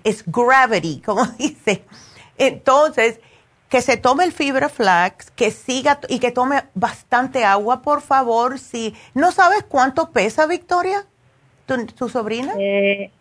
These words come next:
Speaker 2: no, no, la, la verdad, no, no, no, pero
Speaker 1: Ya. ¿Tú la ves
Speaker 2: Ujú.
Speaker 1: delgadita o, o?
Speaker 2: Oh, es delgada, es
Speaker 1: Ok.
Speaker 2: delgada.
Speaker 1: Porque
Speaker 2: Ajá.
Speaker 1: mira, dile, porque mi mamá tiene una fórmula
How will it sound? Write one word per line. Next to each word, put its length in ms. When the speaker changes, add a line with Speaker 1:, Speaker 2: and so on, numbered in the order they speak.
Speaker 2:
no, 360
no, 180
la, 280
la 140
verdad, 500
no, 260
no, 180
no, 500
pero 480
Speaker 1:
Ya. 400
¿Tú 120
la 140
ves 180
Speaker 2:
Ujú. 100
Speaker 1:
delgadita 800
o, 400
o? 280
Speaker 2:
Oh, 120
es 140
delgada, 640
es 60
Speaker 1:
Ok. 200
Speaker 2:
delgada. 420
Speaker 1:
Porque 300
Speaker 2:
Ajá. 80
Speaker 1:
mira, 280
dile, 420
porque 300
mi 140
mamá 360
tiene 540
una 380
fórmula 720